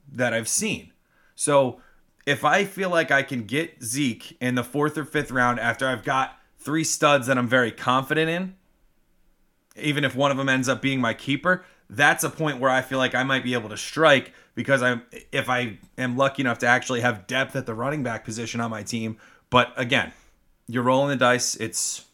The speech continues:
you know, you do get your nine weeks of Zeke, which, you know, could swing your league, but, you know, how quickly can things change in fantasy football?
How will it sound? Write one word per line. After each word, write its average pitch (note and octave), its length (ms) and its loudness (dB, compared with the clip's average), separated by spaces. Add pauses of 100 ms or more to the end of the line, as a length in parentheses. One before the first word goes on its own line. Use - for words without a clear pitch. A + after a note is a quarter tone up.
(200)
you B2+ 80 -6
know, A#2 80 0
you A2+ 160 -4
do C3 160 -2
get C#3 240 -2
your C3 100 0
nine C3 300 2
weeks C3 260 -4
of A#2+ 100 -4
Zeke, A2 380 -8 (520)
which, - 420 -4 (100)
you B2+ 100 -4
know, G#2 120 -4
could B2+ 260 0
swing C3+ 360 0
your C#3 100 -2
league, B2 440 0
but, A#2+ 320 2 (800)
you C#3 80 -4
know, A2 200 -2 (360)
how D#3+ 300 4
quickly C3+ 680 -2 (140)
can B2+ 180 0
things B2+ 300 -2
change C3+ 320 -4
in F#2+ 60 -16
fantasy F#2+ 360 -10
football? - 440 -6